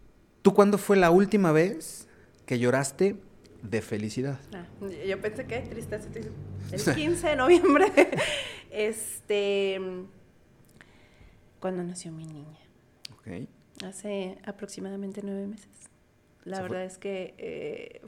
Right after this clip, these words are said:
Speaker 2: fue un embarazo muy diferente al que tuve con mi primer hijo,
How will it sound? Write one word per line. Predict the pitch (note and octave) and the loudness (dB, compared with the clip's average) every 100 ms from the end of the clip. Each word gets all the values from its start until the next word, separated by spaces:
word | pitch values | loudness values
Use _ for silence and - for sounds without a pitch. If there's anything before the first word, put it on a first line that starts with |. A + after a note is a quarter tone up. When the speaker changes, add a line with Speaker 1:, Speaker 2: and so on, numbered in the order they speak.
| - | -8
Speaker 2:
fue | G#3+ G#3 | -2 0
un | G#3+ A3+ A3+ | 0 -2 -4
embarazo | A#3 A3 G3+ | -2 -2 -2
muy | A3 G#3 | -6 -8
diferente | A3 G#3 F#3+ G3 | -10 -10 -10 -10
al | |
que | F#3+ | -12
tuve | F3+ F3 F3+ | -12 -10 -12
con | F#3 F3+ | -12 -12
mi | F3+ | -12
primer | F3+ F3+ F3 | -12 -12 -12
hijo, | G3 | -14